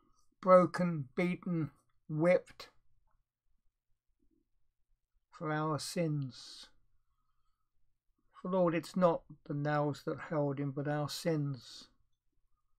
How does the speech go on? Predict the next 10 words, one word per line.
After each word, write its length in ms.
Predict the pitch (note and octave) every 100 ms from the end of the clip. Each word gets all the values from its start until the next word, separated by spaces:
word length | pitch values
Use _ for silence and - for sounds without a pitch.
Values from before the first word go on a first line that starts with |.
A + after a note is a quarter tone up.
| _ _ _ _ _ _ _ _ _ _ _ _ _ _ _ _ _ _ _ -
Help 300 | F3+ E3 F3
us 300 | F3+ - -
not 460 | E3+ E3 - - - _ _ _ _ _ _ _ _ _ _ _ -
to 80 |
take 420 | D3 - E3 D3 -
the 80 |
Christ 560 | D3 - D#3+ D#3 - -
and 200 | D3+ D3
nail 260 | D3+ D#3 D3
him 340 | B2 D3+ C#3+